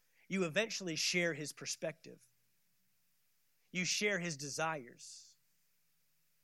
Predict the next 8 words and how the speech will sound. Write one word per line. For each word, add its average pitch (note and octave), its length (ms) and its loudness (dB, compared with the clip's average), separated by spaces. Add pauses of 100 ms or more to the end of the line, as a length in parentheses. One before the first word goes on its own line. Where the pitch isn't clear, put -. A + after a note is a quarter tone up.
(1120)
I'm E3+ 100 -4
gonna E3 60 -4
tell A3 140 6
you A3 140 6
right G#3 180 6
now, G#3+ 300 4 (200)
your G3+ 220 8
acquaintance, G3+ 1080 2